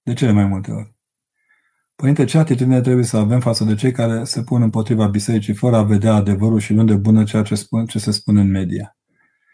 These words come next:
Nu las nicio atitudine, adică eu însumi sunt uneori revoltat și mai miez din chelie și din pepeni, dar nu folosește la nimic. Cred că e o perioadă în care trebuie să ne adunăm ca să fim puternici.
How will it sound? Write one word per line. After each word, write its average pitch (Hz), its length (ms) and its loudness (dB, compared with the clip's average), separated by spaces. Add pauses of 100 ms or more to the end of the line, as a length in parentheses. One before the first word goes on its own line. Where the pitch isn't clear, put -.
(480)
Nu 349 120 -2
las 277 160 4
nicio 220 220 2
atitudine, 180 340 4
adică 143 500 0 (180)
eu 165 220 6
însumi 151 260 2
sunt 117 200 0
uneori 120 260 2
revoltat 107 540 2
și 101 420 -4
mai 104 180 -2
miez 107 240 2
din 98 200 -4
chelie 98 420 -2
și 95 160 -8
din 101 160 -2
pepeni, 101 360 -6
dar 104 260 0 (480)
nu 151 240 4
folosește 104 520 0
la 113 120 2
nimic. 107 600 -2
Cred 143 220 -2
că 127 440 2 (140)
e 120 140 -2
o 123 40 0
perioadă 135 360 0
în 123 60 2
care 123 200 0
trebuie 123 220 -2
să 120 120 -4
ne 117 80 0
adunăm 110 360 2
ca 110 120 -4
să 101 120 -8
fim 104 160 -4
puternici. 104 680 -10